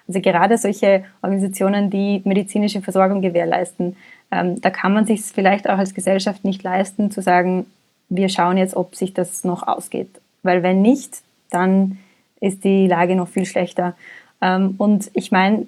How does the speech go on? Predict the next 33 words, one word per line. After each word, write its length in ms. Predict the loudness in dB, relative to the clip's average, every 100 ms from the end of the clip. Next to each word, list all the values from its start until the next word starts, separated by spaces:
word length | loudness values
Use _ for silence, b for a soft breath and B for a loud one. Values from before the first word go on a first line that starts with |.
| -8
also 280 | -8 -4 -4
im 100 | -2
privaten 380 | 0 0 2
Sektor 320 | 0 0 0 0
hat 100 | 0
man 120 | 0
ja 180 | 0 -2
auch, 180 | -4
äh, 240 | -4 -4 -4 _
hat's 240 | -6 -6 -2
ja 120 | -2
auch 100 | -2
sehr 180 | -2 -2
viele 200 | 0 0
Förderungen 500 | 0 2 2 0 -4
gegeben, 480 | -4 -2 0 -2 -6 B B _
teilweise 380 | 0 2 2 2
auch 140 | 2
an 240 | 4 4 4
Firmen, 340 | 2 4 4
die 260 | 2 0 0
trotzdem, 880 | -2 -4 -2 -2 0 0 -2 -6 -6 -2
äh, 220 | -2 -2 -6 -4
einen 200 | -2 0
Bonus 320 | 2 2 2
ausgeschüttet 640 | 0 0 -4 -2 -2 0
haben 140 | 0
beispielsweise. 640 | 0 -2 -4 -6 -2 0 0
Also 160 | -2
ich 80 | -2
weiß 200 | 0 0
nicht, 220 | -2 -2
ob 140 | -6